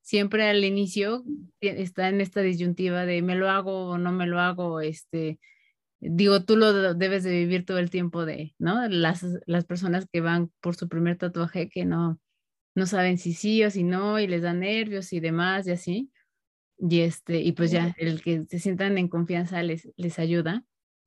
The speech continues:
Speaker 1: Pero también debe ser muy gratificante cuando terminas el tatuaje y este, y se los ves y dices, "Oye, sí, l-, quedó bien", ¿no? O sea, quedó bien y ves a la persona que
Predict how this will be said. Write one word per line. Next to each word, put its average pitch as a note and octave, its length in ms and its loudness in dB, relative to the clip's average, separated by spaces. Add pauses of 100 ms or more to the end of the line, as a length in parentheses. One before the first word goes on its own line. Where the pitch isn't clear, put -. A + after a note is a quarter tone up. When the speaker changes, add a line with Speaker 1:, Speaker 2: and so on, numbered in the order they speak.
(300)
Speaker 1:
Pero F#3+ 160 2
también G#3+ 260 6
debe A#3+ 180 6
ser A#3+ 180 2
muy A#3 160 6
gratificante G#3+ 720 0
cuando F3+ 260 0
terminas G3 640 0
el F3+ 120 -2
tatuaje F#3+ 800 -4 (200)
y F3 240 0
este, E3 320 -2
y E3+ 120 2
se F3 160 -2
los F3 220 0
ves F3+ 280 -2
y G3 60 -2
dices, F3 480 -4 (340)
"Oye, G3+ 340 -2 (260)
sí, G#3+ 600 0 (180)
l-, F3+ 320 -2 (300)
quedó G3 220 4
bien", B3 320 4
¿no? G#3+ 260 -2
O F#3+ 80 -10
sea, F3+ 220 -6
quedó F#3 240 0
bien G3+ 300 2
y F#3 60 2
ves F3 200 0
a F3+ 60 -2
la E3+ 180 -2
persona F3 380 -2
que - 80 -14